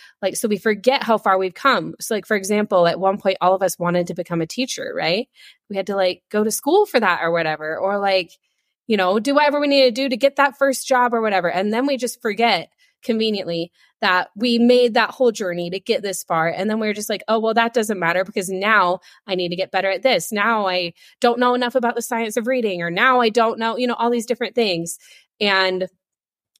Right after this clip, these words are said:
just, just always kind of beating ourselves up about where we want to be rather than how far we've already come. So that's kind of what I'm talking about in my session at the Summer Self-Care Summit is, like, owning our wins, like, looking at how far we've come. And then from there, it doesn't mean we don't set goals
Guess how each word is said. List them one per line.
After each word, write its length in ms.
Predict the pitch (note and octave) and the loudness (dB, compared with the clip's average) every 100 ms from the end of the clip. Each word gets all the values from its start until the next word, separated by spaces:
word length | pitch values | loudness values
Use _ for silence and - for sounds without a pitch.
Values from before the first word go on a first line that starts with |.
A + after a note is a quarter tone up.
| - | -10
just, 300 | - A3+ - - | -2 -2 -2 -10
just 180 | C#4+ C#4 | -6 0
always 240 | C#4 B3+ | 2 2
kind 160 | - B3 | 2 -2
of 80 | A3 | 0
beating 200 | A3 G#3 | -2 0
ourselves 340 | F#3+ F#3 F3 | 0 -2 0
up 140 | F#3+ | 0
about 200 | G3 F#3+ | 0 -2
where 140 | E3 E3+ | -2 -2
we 80 | F3 | -2
want 240 | F3+ A3+ | -2 -4
to 80 | A3+ | -4
be 140 | F3+ | -6
rather 240 | E3 F3 G3 | -2 -2 -2
than 160 | F#3+ | -4
how 100 | F3 | -4
far 200 | F3 E3+ | -2 -2
we've 120 | F3 E3+ | -2 -4
already 220 | D#3+ E3 | -6 -4
come. 380 | - G#3 D3 E3+ | 2 2 2 -2
So 160 | A3+ | 0
that's 200 | A#3+ C4+ | 2 0
kind 120 | - | 0
of 40 | C#4+ | 2
what 100 | C4+ | 2
I'm 100 | G#3+ | 2
talking 280 | G#3 A3+ A3+ | 0 0 0
about 300 | F3 E3 - _ - _ | 0 0 -2 _ -20 _
in 160 | - A#3+ | -2 2
my 140 | G#3+ | 2
session 420 | F3 - F3 F#3 F3 | 0 -4 -4 -4 -6
at 100 | - | -6
the 80 | |
Summer 380 | F3 F#3 E3+ E3 | -8 -6 -6 -10
Self-Care 400 | - - D#3+ E3 | -10 -8 -6 -8
Summit 420 | E3+ D4+ F#4+ C4 A#3 | -4 -2 2 2 2
is, 140 | G#3+ | 0
like, 180 | G#3+ - - - - | -2 -4 -20 -10 2
owning 360 | B3 D#4+ D4+ | 2 2 2
our 140 | A#3 G3 | 2 2
wins, 380 | F#3 C#4 G#3+ F#3 | 2 0 0 -4
like, 140 | F3+ | -6
looking 320 | F#3+ B3+ C#4 | -2 -2 0
at 80 | A#3 | -2
how 80 | G#3 | -2
far 160 | G3 F#3 | -2 -2
we've 160 | F3 | -4
come. 180 | - B3 | -2 -2
And 120 | B3+ | 0
then 140 | A#3 A3+ | -2 -2
from 160 | A3 | -4
there, 180 | G#3 D4 | 0 0
it 160 | A#3 A3+ | 2 2
doesn't 320 | C4 - D#4 | 0 0 -2
mean 140 | D#4+ | 0
we 100 | B3+ | 0
don't 380 | E3+ F#3 A#3+ A4 | -2 -2 -2 -4
set 260 | - G#3 - | -6 -4 -4
goals 440 | E3+ D#3 E3+ C4+ | -8 -6 -4 -6